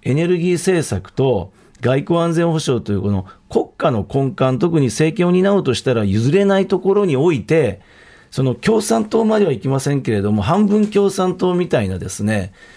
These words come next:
勢力が一定程度あって、ここの勢力との関係をどうするのか、その政権を共にできる関係を築けるのかっていうのがですね、非常に難しい。もっと具体的に言うと、あの、前原候補がやった、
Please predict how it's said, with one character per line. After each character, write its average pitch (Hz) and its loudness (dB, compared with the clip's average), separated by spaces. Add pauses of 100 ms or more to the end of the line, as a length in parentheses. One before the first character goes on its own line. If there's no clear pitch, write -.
(120)
勢 180 0
力 131 -2
が 117 -2
一 135 -2
定 185 -2
程 185 0
度 113 -4
あ 123 -2
っ - -6
て、 98 -4 (480)
こ 160 -4
こ 214 0
の 240 2
勢 254 0
力 185 -2
と 185 0
の 170 0
関 131 -2
係 135 0
を 147 0 (280)
ど 160 0
う 139 0
す - -6
る 101 0
の 95 -4
か、 95 -8 (580)
そ 131 -2
の 131 2
政 160 0
権 170 0
を 165 0
共 170 0
に 170 0
で 156 0
き 190 0
る 156 2
関 131 -2
係 139 0
を 127 -2
築 135 -4
け 165 0
る 156 2
の 127 0
か 139 -2
っ - -6
て - -4
い 170 2
う 175 2
の 202 2
が 151 2
で 104 -2
す - -8
ね、 98 -2
非 104 -2
常 135 2
に 127 0
難 110 -4
し 104 -4
い。 - 0
も - 2
っ - -4
と - -2
具 156 2
体 123 0
的 113 -4
に 120 -2
言 117 -2
う 101 -6
と、 107 -2 (560)
あ - -6
の、 135 -2 (200)
前 185 2
原 180 0
候 151 0
補 - 0
が 120 2
や 113 0
っ - -6
た、 - -2